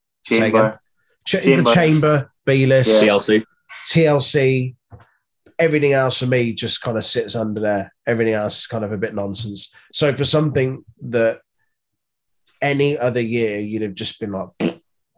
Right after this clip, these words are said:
Speaker 1: I feel like it blew it out of the water. That's just not, not to say it was incredible, and it was very predictable. Like, as you said earlier, we, we did that predictions league. Um, every match was very predictable,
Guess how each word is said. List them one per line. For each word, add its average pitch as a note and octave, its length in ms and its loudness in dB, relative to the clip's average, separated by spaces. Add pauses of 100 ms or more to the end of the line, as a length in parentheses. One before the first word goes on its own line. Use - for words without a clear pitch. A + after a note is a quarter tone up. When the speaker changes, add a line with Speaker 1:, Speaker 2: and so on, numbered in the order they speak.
(420)
Speaker 1:
I - 60 -8
feel G3 120 0
like G3+ 140 0
it D#3 100 -2
blew D3+ 140 4
it C#3+ 40 2
out A#2+ 220 -2
of - 80 -6
the C#3 60 -4
water. C#3+ 480 -2
That's F3+ 160 0
just D#3 120 0
not, F#3+ 200 -2
not G3 200 2
to - 60 -2
say E3+ 160 2
it E3 40 4
was C#3 100 -2
incredible, A#2+ 680 -2 (640)
and C#3 80 2
it C3+ 60 2
was C3 120 -4
very B2+ 340 0
predictable. A#2+ 720 -6 (100)
Like, A2+ 320 -2 (600)
as A#2+ 160 -2
you A#2 80 -4
said A2+ 180 -2
earlier, A2 260 0
we, G#2+ 140 -6
we A2+ 160 -10
did G#2+ 160 -10
that G2+ 200 -6
predictions A2 500 -6
league. G#2+ 320 -6 (420)
Um, A2 460 -4 (1080)
every C3+ 260 0
match B2+ 280 -2
was A2+ 120 -4
very A2+ 260 0
predictable, G2+ 600 -8